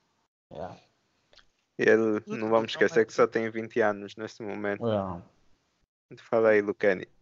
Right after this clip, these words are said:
Speaker 3: Isso é produto do Real Madrid, é enough said.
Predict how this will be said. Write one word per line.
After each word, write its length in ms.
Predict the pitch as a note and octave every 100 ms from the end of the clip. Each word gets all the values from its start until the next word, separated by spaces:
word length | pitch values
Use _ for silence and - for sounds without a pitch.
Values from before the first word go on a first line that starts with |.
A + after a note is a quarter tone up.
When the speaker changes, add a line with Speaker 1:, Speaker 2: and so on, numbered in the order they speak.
| _ _ _ -
Speaker 3:
Isso 260 | F#3+ -
é 20 |
produto 440 | F#3 - E3+ G#3+ G3+
do 120 | D#3+
Real 180 | E3 F3+
Madrid, 540 | E3+ D#3 E3 E3+ B2+ - -
é 60 |
enough 200 | C#3 D#3
said. 380 | F3 - E3+ C3+